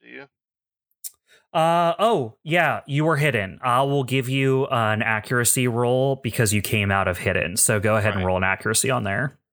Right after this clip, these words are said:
Speaker 1: Okay. Well, that's a one. <laughs>
Speaker 2: Yeah, no, uh, eleven's still not enough. These are very evasive, uh, little tiny, kind of like, kind of little, little, um, like, interceptors.
Speaker 1: That's personally fine.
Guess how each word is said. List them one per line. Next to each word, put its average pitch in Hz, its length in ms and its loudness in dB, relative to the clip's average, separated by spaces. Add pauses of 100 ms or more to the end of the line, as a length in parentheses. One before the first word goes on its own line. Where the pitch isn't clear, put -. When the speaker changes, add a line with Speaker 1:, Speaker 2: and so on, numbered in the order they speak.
(400)
Speaker 1:
Okay. 95 120 -20 (340)
Well, 139 160 -6
that's 107 220 -4
a 104 40 -6
one. - 220 -16
<laughs> - 60 -10 (340)
Speaker 2:
Yeah, 123 460 2
no, 117 400 2
uh, 110 120 2
eleven's 117 460 0
still 104 200 2
not 95 160 2
enough. 92 320 0
These 143 200 0
are 131 300 0
very 127 800 0
evasive, 120 960 0
uh, 98 380 0
little 104 340 0
tiny, 90 560 0
kind 101 260 -2
of 92 120 -2
like, 90 320 -2 (400)
kind 135 160 0
of 117 60 0
little, 110 220 0
little, 95 400 0
um, 95 560 -2 (380)
like, 101 160 0
interceptors. - 1080 -4
Speaker 1:
That's 226 240 -4
personally 117 460 -12
fine. 113 380 -10